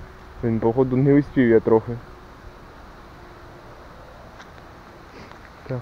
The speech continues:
ну щас подивимося, вдруг, блін, щось ще знайдем. Поки тільки мухомор. Я думаю, всі грибочки все одно ніхто не собере. Тобто щось по-любому осталось.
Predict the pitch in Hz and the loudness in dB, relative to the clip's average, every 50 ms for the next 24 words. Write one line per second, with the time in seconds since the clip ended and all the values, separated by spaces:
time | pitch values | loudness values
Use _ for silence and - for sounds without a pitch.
0 | - 135 131 - 143 139 - - 165 151 147 135 131 123 117 - 123 113 113 120 | -8 -8 -6 -6 -6 -4 0 0 2 2 2 2 2 2 0 -4 -8 -8 -6 -4
1 | 135 135 127 131 135 139 131 - 135 127 - - 139 139 131 117 110 101 98 104 | -4 -4 -2 -2 -4 -4 -4 -6 -10 -12 -10 -6 -4 -2 0 0 0 0 -2 -4
2 | 113 113 - - - - - - - - - - - - - - - - - - | -6 -8 -14 -20 -20 -20 -20 -20 -20 -20 -20 -20 -20 -20 -20 -20 -20 -20 -20 -20
3 | - - - - - - 113 - 123 120 - 131 - 135 131 131 - - 135 127 | -20 -20 -20 -16 -12 -10 -6 -4 -4 -4 -4 -6 -6 -4 -4 -4 -4 -4 -4 -2
4 | 110 98 98 - - - - - - - - - - - - - - - - - | -2 -4 -4 -6 -10 -20 -20 -20 -20 -20 -20 -20 -20 -20 -20 -20 -20 -20 -20 -10
5 | - 113 110 113 117 123 123 123 123 - - - 156 147 151 151 143 147 151 147 | -6 -4 -4 -2 0 0 2 2 0 0 -2 -2 -2 -2 -2 -2 0 0 -2 -2
6 | - - 139 - - 139 139 147 143 135 123 120 - - 117 113 110 - 120 107 | -2 -6 -8 -4 -2 -2 0 0 0 0 0 0 -2 -2 -4 -4 -4 -2 -4 -2
7 | 104 120 127 143 175 - - - - - - - - - - - - - - - | 0 2 2 0 0 -4 -14 -20 -20 -20 -20 -20 -18 -18 -16 -14 -14 -16 -16 -16
8 | - - - - - - 104 104 - - - 135 135 - - 135 127 131 123 123 | -16 -16 -14 -10 -8 -8 -6 -6 -8 -8 -8 -8 -8 -8 -8 -8 -6 -6 -6 -6
9 | 123 127 131 131 - 110 98 95 98 | -6 -6 -6 -6 -6 -6 -6 -6 -6